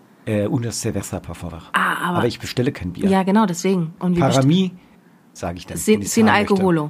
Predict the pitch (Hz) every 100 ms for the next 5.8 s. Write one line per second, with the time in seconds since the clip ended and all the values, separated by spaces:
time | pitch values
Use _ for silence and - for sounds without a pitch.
0 | - 151 - - 151 107 101 82 82 175
1 | 170 170 185 156 175 170 190 90 90 85
2 | - 98 - - 85 82 - _ - 90
3 | 85 80 - - - - - - - -
4 | 180 165 - - - 104 - - 87 85
5 | - 202 185 180 127 175 202 185